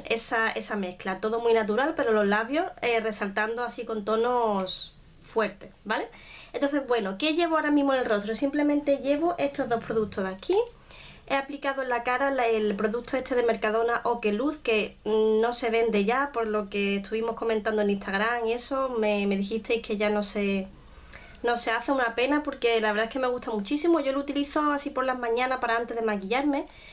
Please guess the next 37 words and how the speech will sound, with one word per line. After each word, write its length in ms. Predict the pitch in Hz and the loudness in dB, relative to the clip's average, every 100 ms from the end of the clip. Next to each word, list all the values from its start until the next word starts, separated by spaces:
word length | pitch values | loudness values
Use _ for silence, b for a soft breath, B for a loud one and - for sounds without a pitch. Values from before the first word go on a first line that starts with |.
| B B | B B
y 160 | - 254 | -6 -4
es 80 | 269 | -4
que 140 | - | -4
me 160 | 311 277 | -2 -2
hidrata, 520 | 240 285 349 294 403 | 0 0 0 0 -2
me, 180 | 277 247 | 0 0
a 80 | 233 | 0
mí 100 | 254 | 0
me 100 | 285 | -2
funciona 360 | 285 294 294 294 | -2 -2 0 0
como 160 | 277 233 | 0 -2
si 120 | 220 | -4
fuera 160 | 247 | 0
un 60 | 269 | 0
hidratante 540 | 269 262 262 285 285 | 2 0 0 0 2
y 40 | 277 | 2
a 60 | |
la 120 | 233 202 | 2 0
vez 240 | 214 247 | -2 -4
es 120 | 247 | -4
verdad 220 | 226 233 240 | -2 -2 0
que 120 | 254 | 0
da 140 | 226 | 0
un 80 | 233 | -2
poquito 320 | 226 214 214 | -4 -4 -4
de 140 | 214 208 | -2 -2
luminosidad, 720 | 190 185 185 185 202 277 - - | -2 -2 -4 -4 -4 -4 -4 -4
pero 180 | 208 208 | -2 0
bueno, 220 | 220 196 | 2 0
ya 300 | 190 226 262 233 | 0 0 -2 -2
no 120 | 220 | -2
se 120 | 202 | -2
vende, 280 | 190 185 180 | -4 -2 -2
era 160 | 196 226 | 0 0
de 80 | 226 | 0
Mercadona, 480 | 202 180 180 180 | 0 -2 -2 -2
¿vale? 220 | 170 262 | -4 -6